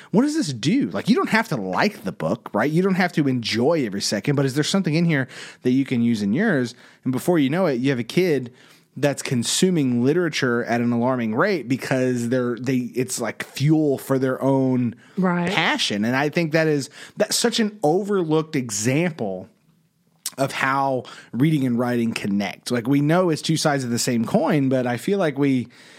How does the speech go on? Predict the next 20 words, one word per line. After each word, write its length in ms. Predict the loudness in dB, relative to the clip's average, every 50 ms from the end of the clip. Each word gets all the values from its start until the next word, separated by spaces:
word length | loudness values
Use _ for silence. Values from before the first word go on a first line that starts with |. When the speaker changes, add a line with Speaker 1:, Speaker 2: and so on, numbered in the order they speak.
| -20 -20 -4
Speaker 1:
we 100 | 0 0
just 220 | 2 2 2 0 0
forget 340 | -2 -4 0 2 2 2 2
it 240 | 2 0 -4 -6
so 300 | -6 -4 -2 0 0 0
often. 560 | 0 0 0 2 0 0 -2 -4 -4 -4 -2 0
But 100 | 0 0
I, 300 | 0 0 2 2 2 2
I, 180 | 2 0 0
I 40 | 0
often 400 | 2 0 0 0 0 -2 -2 0
find 320 | 2 2 2 2 2 0
that 160 | 0 0 0 0
the, 100 | 0 0
the, 400 | -2 -4 -2 0 0 0 0 -2 -8 _ _ _
the 140 | 0 0 0
writing 480 | 2 0 0 0 0 2 2 2 2 2
instruction 540 | 0 0 0 0 0 0 0 0 0 0 0
I 100 | 0 0
do, 400 | 0 2 2 2 2 2 0